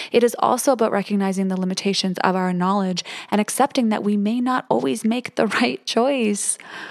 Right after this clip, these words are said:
In fact, some of the most significant decisions we make in life are the ones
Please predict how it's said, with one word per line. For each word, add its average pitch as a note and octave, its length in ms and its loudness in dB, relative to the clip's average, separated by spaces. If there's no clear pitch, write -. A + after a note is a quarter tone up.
In B3 140 4
fact, - 280 2
some G#3+ 240 2
of G#3+ 100 0
the G#3 100 0
most G3+ 220 0
significant G3 520 -2
decisions F#3+ 460 -2
we F#3+ 100 0
make F#3+ 220 -2
in F#3 100 -2
life F#3+ 240 -2
are G3 80 2
the F#3 100 0
ones F#3 400 -2